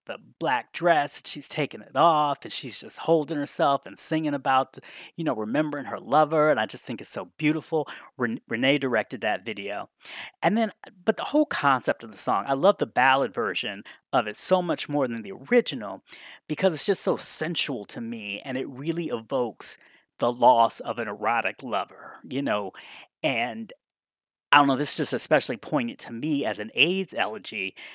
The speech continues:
since so many people got sick during the era, during acts of the deepest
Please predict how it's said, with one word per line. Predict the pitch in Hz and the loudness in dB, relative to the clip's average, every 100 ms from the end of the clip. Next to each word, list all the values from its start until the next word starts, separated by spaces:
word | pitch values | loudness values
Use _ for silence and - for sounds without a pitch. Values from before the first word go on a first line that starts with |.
| - | -20
since | - - 147 | -8 -4 -2
so | - 170 | 0 0
many | 156 127 | 0 -2
people | - - 117 | -4 -4 -2
got | 104 92 - | -2 -2 -4
sick | - 269 226 - | 0 0 0 -2
during | - 104 107 | -4 -2 -4
the | 110 | -6
era, | 113 117 107 107 _ - _ - | -4 -4 -4 -8 _ -20 _ -2
during | 160 180 165 160 | 2 4 4 2
acts | - 117 101 - - - | 2 2 2 -4 -14 -4
of | 147 139 117 110 | 4 4 4 -2
the | - | -10
deepest | - 131 113 110 | -8 -6 -6 -8